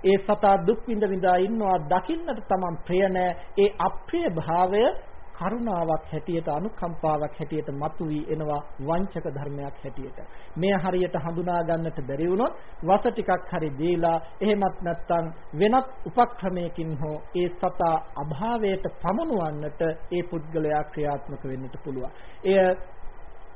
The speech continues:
තමන්ගේ හිතටත් හොඳක් වගේ දැනෙන්නට පුළුවන්. ඒ සතාටත් යහපතක් වුණා කියලා තමන්ට හිතෙන්නට පුළුවන්.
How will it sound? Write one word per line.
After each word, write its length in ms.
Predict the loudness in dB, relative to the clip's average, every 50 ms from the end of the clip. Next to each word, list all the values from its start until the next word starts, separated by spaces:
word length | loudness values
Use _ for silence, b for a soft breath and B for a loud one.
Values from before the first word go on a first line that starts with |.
| -8 -2
තමන්ගේ 540 | 0 2 2 2 2 2 2 4 4 4 4
හිතටත් 320 | 2 0 0 0 2 2 2 2 2 -2 -4
හොඳක් 400 | -2 0 4 4 4 4 4 2
වගේ 300 | 0 2 4 4 4 4
දැනෙන්නට 460 | 2 2 2 2 0 0 0 -2 -2 -2
පුළුවන්. 360 | -2 0 0 2 2 2 0 -2 B B B
ඒ 160 | 4 6 6
සතාටත් 560 | 6 4 2 2 4 4 4 4 4 2 0 2
යහපතක් 640 | 0 0 2 0 0 -2 0 2 2 2 2 2
වුණා 300 | 0 0 0 2 2 2
කියලා 280 | 0 0 0 0 2 0
තමන්ට 360 | 0 0 0 0 -2 -2 -2 -4
හිතෙන්නට 540 | -4 -4 -2 0 2 2 2 2 0 -2 -4 -4
පුළුවන්. 320 | -2 0 2 2 2 2